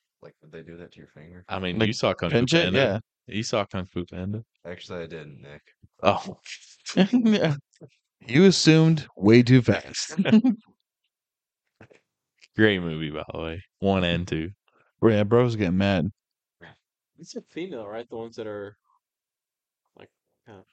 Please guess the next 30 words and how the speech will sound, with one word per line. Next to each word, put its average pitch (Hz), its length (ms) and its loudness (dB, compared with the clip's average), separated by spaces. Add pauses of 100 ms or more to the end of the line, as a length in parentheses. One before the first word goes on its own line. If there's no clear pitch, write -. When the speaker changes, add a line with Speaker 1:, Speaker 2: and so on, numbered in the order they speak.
(180)
Speaker 2:
I 110 60 -16
think 247 180 0
the 202 60 -2
females 123 480 0
are 82 120 -2
bigger, 87 520 -6
though, 82 200 -10
right? 87 220 -6
Speaker 3:
Yeah, 120 80 2
that's 139 240 0
a - 80 0
pretty 247 200 -4
small 139 360 0
one. 113 160 2
I 117 120 2
don't 175 140 0
know. 156 320 0
Speaker 4:
Oh, - 40 -4
Speaker 2:
He 139 80 -4
is 139 100 -4
Speaker 4:
really? 160 160 -6
Speaker 2:
pretty 135 60 -10
Speaker 4:
Are - 20 -6
the - 60 -8
Speaker 2:
small. 151 120 4
Oh, 175 180 8
Speaker 4:
females - 80 -12
Speaker 2:
oh, 185 160 6
Speaker 4:
bigger? 156 220 4
Speaker 2:
oh, 175 40 6